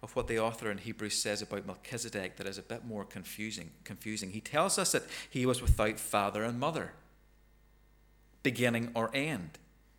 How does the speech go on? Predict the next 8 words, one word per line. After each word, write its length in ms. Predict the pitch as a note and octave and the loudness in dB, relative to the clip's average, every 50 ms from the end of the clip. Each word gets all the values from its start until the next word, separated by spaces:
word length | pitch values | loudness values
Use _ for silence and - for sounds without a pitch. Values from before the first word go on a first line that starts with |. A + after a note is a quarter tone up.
| _ _ _ _ _ - - - - | _ _ _ _ _ -14 -14 -8 -2
And 140 | - B2+ B2+ | 0 4 6
like 180 | B2 B2 B2 - | 6 6 4 2
Christ, 380 | - D3 D3 D3+ D#3 D3+ - | 4 6 8 8 8 6 4
he 100 | - C#3+ | 2 2
remains 380 | C3 C3 A#2+ A2+ A2 A2 G#2+ B2 | 2 4 4 4 4 4 2 2
a 40 | A#2 | 0
priest 360 | - - - G#2+ G2 - - | -2 -2 -2 0 0 0 -2
forever. 460 | - - A2+ C3 D3+ C#3+ F#2+ E2+ D#2+ | -2 0 0 0 0 -2 -4 -6 -6